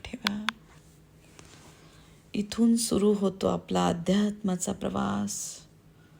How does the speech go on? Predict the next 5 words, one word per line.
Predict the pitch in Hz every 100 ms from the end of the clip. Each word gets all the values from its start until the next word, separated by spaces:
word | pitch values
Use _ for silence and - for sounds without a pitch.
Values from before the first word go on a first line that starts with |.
| - - - - - -
जो | 180 185
अगदी | 180 175 180
व्यवस्थित | 185 185 196 - - - 220 214 220 214 214 208 -
सुरू | - - -
आहे. | 208 196 202 220